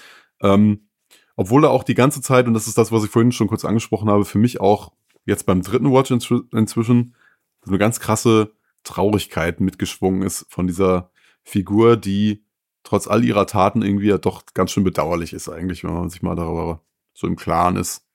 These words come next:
oder ich zumindest jetzt he-, seit heute, wie tragisch sie eigentlich ist, ne? Also ich mein, ich kann mir natürlich, ich kann's mir nicht vorstellen, wie es ist, ein Kind zu verlieren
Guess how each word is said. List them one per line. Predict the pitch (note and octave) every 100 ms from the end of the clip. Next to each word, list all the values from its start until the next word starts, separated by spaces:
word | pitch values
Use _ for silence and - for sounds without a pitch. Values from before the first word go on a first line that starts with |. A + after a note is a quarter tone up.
| _
oder | - E2+ D#2
ich | D#2+ -
zumindest | D#2 E2 D#2
jetzt | E2+ -
he-, | E2+ -
seit | E2 -
heute, | F#2 F2+ F#2 F2 _ _ _ _ _ _ _ _ -
wie | -
tragisch | - D#2 F#2 F#2+
sie | E2+
eigentlich | D2 - -
ist, | - - _
ne? | E2 E2
Also | - -
ich | - -
mein, | D#2+ E2+ E2 _ _ _ _ _ _ _ _ _
ich | - -
kann | G#2
mir | G#2+
natürlich, | G2 - B2
ich | A2
kann's | F#2+ F#2
mir | G2
nicht | A#2 -
vorstellen, | B2 A#2 A#2
wie | A2
es |
ist, | A#2+
ein | G#2+
Kind | - B2
zu | A#2
verlieren | - A2 G#2+ A2 G#2+